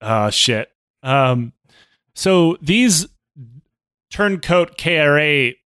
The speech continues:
units became part of a building block to form a different Cambodian rebel group that they would use as a front organization and eventual government during their time as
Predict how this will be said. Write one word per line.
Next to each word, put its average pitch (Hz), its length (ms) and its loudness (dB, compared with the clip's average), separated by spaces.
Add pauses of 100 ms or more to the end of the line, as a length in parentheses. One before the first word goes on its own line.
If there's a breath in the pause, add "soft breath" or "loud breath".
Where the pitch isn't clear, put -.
units 131 440 -2
became 139 600 0
part 151 160 -2
of 131 80 0
a 131 80 2
building 131 400 0
block 117 480 0 (320 soft breath)
to - 60 -20
form 139 240 0
a 143 80 0
different 180 460 -4
Cambodian 131 560 0
rebel 127 260 0
group 107 320 -2
that - 140 -6
they 156 100 -2
would 160 160 2
use 139 220 2
as 120 80 0
a 147 60 2
front 247 300 0
organization 127 720 0
and 151 100 0
eventual 139 360 0
government 127 520 0 (380 soft breath)
during 131 260 0
their 143 160 2
time 127 340 0
as 113 180 0